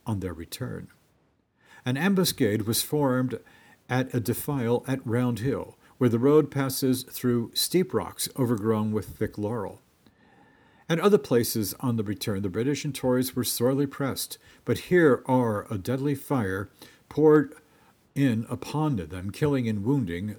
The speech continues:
the great numbers," quote unquote. It is probable, then, that these soldiers and Tories in this battle in the heart of historic Round Hill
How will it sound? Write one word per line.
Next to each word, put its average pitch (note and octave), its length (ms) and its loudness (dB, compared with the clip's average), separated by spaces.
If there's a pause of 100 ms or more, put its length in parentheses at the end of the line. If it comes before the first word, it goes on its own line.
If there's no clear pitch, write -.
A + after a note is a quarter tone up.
the G#2+ 100 0
great A2 240 0
numbers," A#2 500 -4
quote E2 300 -12
unquote. G2+ 420 -14 (1160)
It F3+ 100 6
is A3+ 120 6
probable, F3 480 2
then, A2 280 2
that B2+ 160 2
these C3+ 200 0
soldiers C3 400 2
and A2+ 100 -4
Tories A2 400 2
in G#2 100 -4
this G#2+ 140 -4
battle G2 440 -6
in F2+ 60 -6
the E2+ 80 -8
heart A2 300 -4
of A2 140 -6
historic G2+ 540 -4
Round G#2 240 -6
Hill F2+ 320 -8